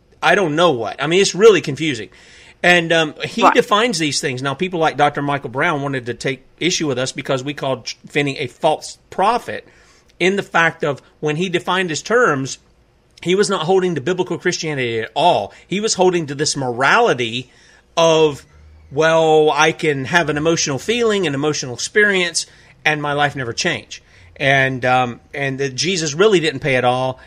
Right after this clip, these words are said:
Speaker 1: He just kinda showed you that God wants to embrace you with loving arms and all this. Well, the same thing happens here because they talk about,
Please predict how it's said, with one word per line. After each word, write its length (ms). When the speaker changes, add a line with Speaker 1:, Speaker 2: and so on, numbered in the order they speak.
Speaker 1:
He 140
just 180
kinda 200
showed 300
you 120
that 160
God 320
wants 240
to 280
embrace 560
you 100
with 160
loving 220
arms 180
and 80
all 60
this. 120
Well, 140
the 80
same 240
thing 120
happens 420
here 200
because 300
they 100
talk 300
about, 360